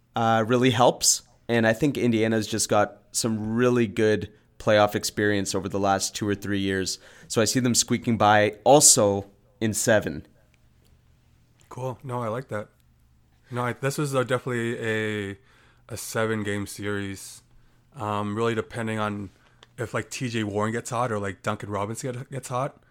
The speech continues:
Speaker 2: one of those guys can steal one or two games, uh, and kind of, um, weigh the balance,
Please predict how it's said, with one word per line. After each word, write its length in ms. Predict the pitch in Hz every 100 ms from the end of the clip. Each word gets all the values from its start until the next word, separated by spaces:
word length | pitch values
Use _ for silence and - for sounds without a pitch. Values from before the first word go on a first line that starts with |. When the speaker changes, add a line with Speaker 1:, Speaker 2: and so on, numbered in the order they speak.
| _ _ _ -
Speaker 2:
one 140 | 117
of 80 | 107
those 180 | 113 110
guys 240 | 113 117
can 120 | 117
steal 280 | 104 120 107
one 140 | 104
or 60 | 104
two 200 | - 110
games, 480 | 101 101 123 - - _ _ _ _ _
uh, 280 | 107 104 104 104
and 80 |
kind 240 | 98 107 104
of, 340 | 101 - _ _ _ -
um, 420 | 107 104 101 101 _ _ _ - _ _ _ _ _ _ -
weigh 160 | 117 110
the 100 | 101
balance, 560 | 104 104 107 - -